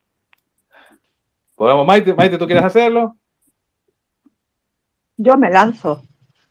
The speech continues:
Speaker 1: Venga.
Speaker 2: ¿Qué hay que hacer?
Speaker 1: Venga, te digo eso. Maite,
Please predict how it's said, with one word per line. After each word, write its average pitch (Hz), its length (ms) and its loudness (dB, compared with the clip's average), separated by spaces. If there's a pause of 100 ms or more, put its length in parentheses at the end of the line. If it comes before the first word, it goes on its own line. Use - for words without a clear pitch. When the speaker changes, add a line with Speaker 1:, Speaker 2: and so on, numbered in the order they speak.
(400)
Speaker 1:
Venga. 135 200 0
Speaker 2:
¿Qué 240 60 0
hay 254 100 2
que 196 60 0
hacer? - 200 -10 (460)
Speaker 1:
Venga, - 260 -2
te - 100 -6
digo 127 180 -2
eso. 90 200 -10 (240)
Maite, 180 540 -2